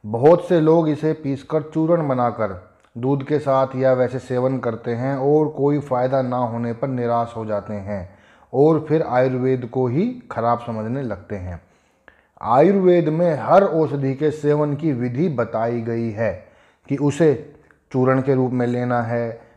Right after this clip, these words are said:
वटी के रूप में लेना है, काढ़ा बनाकर लेना है, या फिर पाक बनाकर लेना है, या फिर अन्य किसी और प्रकार से। इसी प्रकार सफ़ेद मूसली को लेने का तरीका जो आयुर्वेद में बताया है, वो पाक के रूप में लेने को बताया गया है,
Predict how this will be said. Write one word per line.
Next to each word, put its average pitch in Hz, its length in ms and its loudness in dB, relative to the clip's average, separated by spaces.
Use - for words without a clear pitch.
वटी 123 300 -4
के 131 120 0
रूप 123 240 -2
में 120 120 -2
लेना 117 340 -2
है, 113 460 -4
काढ़ा 123 300 6
बनाकर 123 400 -2
लेना 120 300 -2
है, 131 140 -2
या 123 140 2
फिर 147 180 -4
पाक 143 460 0
बनाकर 123 380 -2
लेना 107 320 -4
है, 135 180 -4
या 139 140 2
फिर 151 160 -4
अन्य 139 380 -2
किसी 131 260 -8
और 131 200 -4
प्रकार 101 420 -6
से। 87 220 -16
इसी 151 300 2
प्रकार 147 540 2
सफ़ेद 175 440 2
मूसली 156 380 -2
को 151 140 -2
लेने 139 300 -2
का 127 80 0
तरीका 123 440 -2
जो 123 260 -4
आयुर्वेद 147 560 0
में 156 180 -2
बताया 104 400 -2
है, 90 240 -10
वो 170 140 4
पाक 160 680 4
के 175 120 2
रूप 143 220 0
में 139 160 -2
लेने 120 300 -2
को 131 100 -2
बताया 101 400 -4
गया 92 220 -8
है, 87 280 -14